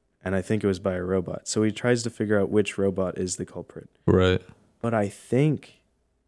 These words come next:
Speaker 1: there's a twist, and I think that all of the robots are working together because they don't like humans or something like that. Or maybe I'm totally wrong. I don't know. But that could happen.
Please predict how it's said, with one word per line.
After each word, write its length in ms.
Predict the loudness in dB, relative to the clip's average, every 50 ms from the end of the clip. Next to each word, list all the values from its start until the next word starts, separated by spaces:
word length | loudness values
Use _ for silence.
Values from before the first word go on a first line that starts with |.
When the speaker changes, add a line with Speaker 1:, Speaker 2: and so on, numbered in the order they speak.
| _ _ _ _ -2
Speaker 1:
there's 180 | -2 -2 -2 -4
a 40 |
twist, 460 | -8 -2 0 0 0 0 -4 -8 -8 -8
and 120 | -8 -6
I 60 | -8
think 300 | -6 -4 -4 -4 -4 -4
that 260 | -6 -8 -8 -8 -12 _ _ _ _ _ 0
all 220 | 2 4 6 6
of 80 | 4 4
the 120 | 2 0
robots 760 | 0 0 -2 -2 -4 -8 -10 -10 -10 -10 -12 -12 -12 -16 -20 _ -10
are 60 | -4
working 340 | -4 -4 -4 -4 -6 -8 -8
together 600 | -8 -10 -6 -4 -2 -2 -2 -4 -4 -8 -8 -12 _ _ _ _ _ _ _ _ _ _ _ _ _ -18
because 220 | -14 -8 -8 -4 -4
they 100 | -2 -2
don't 180 | -2 -2 -2
like 200 | -4 -6 -8 -6
humans 360 | -6 -6 -4 -4 -6 -8 -8
or 60 | -10 -12
something 380 | -8 -8 -8 -8 -8 -10 -12
like 180 | -12 -16 -18 -20
that. 200 | -20 -20 -20 -20 _ _ -2
Or 480 | 2 4 4 6 4 4 4 2 0 -4 _ _ _ _ _ _ _ _ _ _ _
maybe 340 | 0 4 4 6 6 6 6
I'm 200 | 4 4 2 0
totally 380 | -2 -2 0 2 2 2 2 0
wrong. 420 | -2 -4 -8 -10 -12 -16 -18 -18 _ -8
I 80 | -6
don't 120 | -6 -6 -6
know. 200 | -8 -12 -14 -16 _ _ _ _ _ _ _ _ _ _ _ _ _ _ _ _ _ _ _ _ _ _ _ _ _ _ _ _ _ _ _ _ _ _ _ _ _ -6
But 380 | -2 -2 -2 -2 -4 -6 -8 _ _ _ _ _ _ _ _ _ _ _ _ _ _ _ -6
that 180 | -6 -4 -4
could 140 | -2 -4 0
happen. 440 | 2 0 0 0 -2 -6 -6 -8